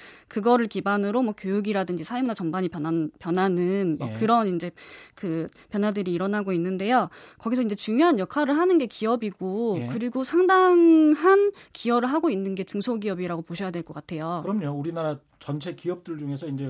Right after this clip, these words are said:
Speaker 2: 우리 중소기업이 차지하는 비중 굉장히 높잖아요.
Speaker 1: 네, 맞습니다.
Speaker 2: 근데 일상에서도 우리가 보면은 주문도 요새는 앱으로 하고 업무도 카카오톡으로 많이 하고 있고요.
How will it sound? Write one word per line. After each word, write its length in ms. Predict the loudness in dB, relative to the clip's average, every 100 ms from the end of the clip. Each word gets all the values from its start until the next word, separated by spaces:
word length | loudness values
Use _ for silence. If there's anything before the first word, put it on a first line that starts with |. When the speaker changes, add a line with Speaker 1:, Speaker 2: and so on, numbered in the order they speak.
| -8
Speaker 2:
우리 180 | -10 -10
중소기업이 520 | -8 -8 -4 -4 -6
차지하는 380 | -8 -8 -8 -10
비중 200 | -12 -12
굉장히 280 | -10 -10 -10
높잖아요. 680 | -12 -12 -10 -10 -12 -12 -6
Speaker 1:
네, 280 | -4 -4 -6
맞습니다. 680 | -10 -8 -6 -4 -4 -6 -10 _ _ _
Speaker 2:
근데 200 | -2 -2
일상에서도 800 | -2 -6 0 2 4 2 0 -2
우리가 320 | -2 -2 -2
보면은 840 | -2 -2 0 0 0 0 -2 -4 -8 -12 _ _ _
주문도 760 | -12 -4 0 2 2 2 0 0
요새는 400 | -2 -4 -6 -6
앱으로 340 | -4 -2 -2 -2
하고 560 | -2 -4 -10 -12 -12 -8
업무도 380 | -4 -2 -4
카카오톡으로 800 | -6 -10 -6 -6 -6 -6 -6 -8
많이 500 | -10 -8 -6 -6 -8 -18
하고 280 | _ -14 -12
있고요. 480 | -14 _ -14 -12